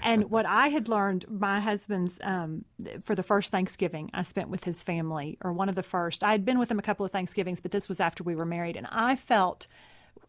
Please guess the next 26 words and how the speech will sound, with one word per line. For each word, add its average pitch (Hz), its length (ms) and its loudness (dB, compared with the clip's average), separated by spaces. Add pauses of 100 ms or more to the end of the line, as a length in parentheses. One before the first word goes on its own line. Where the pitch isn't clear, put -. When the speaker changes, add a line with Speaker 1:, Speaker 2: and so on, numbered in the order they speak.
Speaker 1:
his 247 260 0
mom 233 240 6
does 196 180 2
a 190 60 0
very 175 240 0
traditional 190 640 0
Thanksgiving. 170 640 -2
It 190 160 -2
is 175 240 -2 (160)
turkey 220 480 2 (240)
and 190 160 0
dressing 180 520 -2 (200)
and 190 180 -2
green 190 220 0
beans 170 480 -2 (180)
and 175 200 -2
rolls. 147 320 0
Speaker 2:
Sounds 107 300 2
good 117 180 6
to 107 60 4
me. 113 180 2
Speaker 1:
And 208 180 4
that's 180 240 0
it. - 280 -4 (160)
Speaker 2:
<laughs> 175 140 0 (440)
Speaker 1:
But 233 260 2